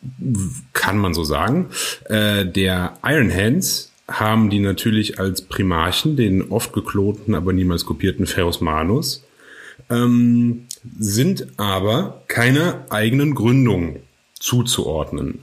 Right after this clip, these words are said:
Also, äh, die w-, werden zwar, der Orden gründet sich, äh, null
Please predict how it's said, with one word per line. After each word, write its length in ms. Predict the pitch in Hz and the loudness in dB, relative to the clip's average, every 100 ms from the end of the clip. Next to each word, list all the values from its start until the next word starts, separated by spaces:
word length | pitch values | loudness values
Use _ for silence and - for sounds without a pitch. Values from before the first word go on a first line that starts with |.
| - | -4
Also, 680 | 110 104 101 98 90 98 | 0 2 2 2 2 2
äh, 40 | 95 | 0
die 200 | 101 92 | 0 -2
w-, 880 | 90 73 80 71 64 64 65 98 101 | -4 -6 -6 -8 -10 -10 -8 -4 -2
werden 300 | 110 110 101 | 2 2 0
zwar, 480 | - 104 101 95 - _ _ _ _ - - | 0 2 2 0 -4 _ _ _ _ -14 -10
der 280 | 90 92 92 | -4 -2 0
Orden 360 | 110 139 135 - - - - | 2 2 0 -6 -16 -18 -14
gründet 420 | - 92 147 180 175 | -2 2 4 2 2
sich, 420 | 123 117 - - | 0 0 -4 -4
äh, 460 | 104 101 98 87 - - _ - | -2 0 0 -2 -6 -12 _ -2
null 680 | 117 110 113 120 123 - | 2 4 4 4 2 -2